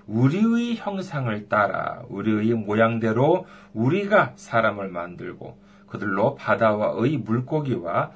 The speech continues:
하늘의 새와 가축과, 아, 가축과 온 땅과 땅에 기는 모든 것을 다스리게 하자." 하시고, 하나님께서는, 아, 이렇게 그, 어,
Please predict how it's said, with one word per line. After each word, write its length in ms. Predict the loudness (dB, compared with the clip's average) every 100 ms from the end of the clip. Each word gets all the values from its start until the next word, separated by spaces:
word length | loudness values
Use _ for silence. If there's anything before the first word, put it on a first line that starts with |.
| -20 -18
하늘의 440 | -8 -4 -2 -2
새와 560 | -4 -6 -4 0 0 -2 -16 -20
가축과, 960 | -12 -12 -12 -18 -20 -10 -4 -2 -4 -8
아, 320 | -14 -12 -12
가축과 440 | -14 -20 -12 -2 0
온 400 | 2 0 -2 0
땅과 640 | 0 0 -6 -4 -6 -4
땅에 340 | -4 -2 -4 -8
기는 460 | -8 -2 0 -2 -6 -20 _
모든 500 | -4 0 2 0 0
것을 520 | -2 -2 -4 -4 -6
다스리게 640 | -12 -12 -10 -10 -8 -6 -4
하자." 420 | -4 -4 -4 -4
하시고, 680 | -8 -16 -12 -12 -12 -14 -18 -20 -20 _ _ _ _ _ -20 -20 -20 -20 -20 -20 -20 -20 -20 -20 -14
하나님께서는, 960 | -2 2 2 2 0 -2 2 2 0 0
아, 160 | 2 2
이렇게 560 | 0 -6 -4 -2 -2
그, 320 | -2 0 0 2
어, 200 | 0